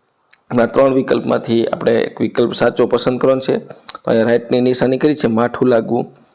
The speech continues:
એ સાચો વિકલ્પ થશે. ત્યાર પછી ખપ લાગવો, ખપ લાગવાનો સાચો જવાબ છે ઉપયોગમાં આવવું.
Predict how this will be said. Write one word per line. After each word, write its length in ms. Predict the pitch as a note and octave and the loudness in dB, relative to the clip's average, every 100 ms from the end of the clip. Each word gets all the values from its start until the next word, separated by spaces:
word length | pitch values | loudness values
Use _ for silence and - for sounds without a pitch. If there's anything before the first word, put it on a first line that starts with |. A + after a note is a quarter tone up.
| - | -8
એ 160 | - A#2 | 0 2
સાચો 360 | A2+ A#2+ - A2+ | 2 0 2 0
વિકલ્પ 340 | A2+ B2 A#2+ | 0 -2 -2
થશે. 320 | - A2 D#3+ - - _ - - - _ _ _ | -2 0 0 0 -10 _ -20 -20 -20 _ _ _
ત્યાર 240 | - C#3 | 4 4
પછી 560 | C#3 C3 C3 C#3 C3+ - - _ _ _ _ _ _ _ - - - - | 4 0 2 2 0 -2 -10 _ _ _ _ _ _ _ -20 -18 -16 -4
ખપ 280 | - C#3+ C3 | 0 2 4
લાગવો, 600 | A#2+ A2 A2+ C#3+ - - _ _ _ _ - | 2 2 2 0 -4 -20 _ _ _ _ -4
ખપ 240 | B2+ - | -2 2
લાગવાનો 760 | C#3+ C3+ C#3 C3+ C#3 C#3 - - | 4 4 4 4 2 2 -4 -14
સાચો 360 | - C3+ C3+ C3+ | -4 -2 2 2
જવાબ 180 | C3 C3 | 2 2
છે 280 | - B2 - - _ _ _ _ _ _ - - - | 0 -2 -6 -14 _ _ _ _ _ _ -20 -4 -2
ઉપયોગમાં 520 | C#3 C#3 A#2+ A2 G#2+ | 2 2 2 0 -2
આવવું. 220 | C2+ | -2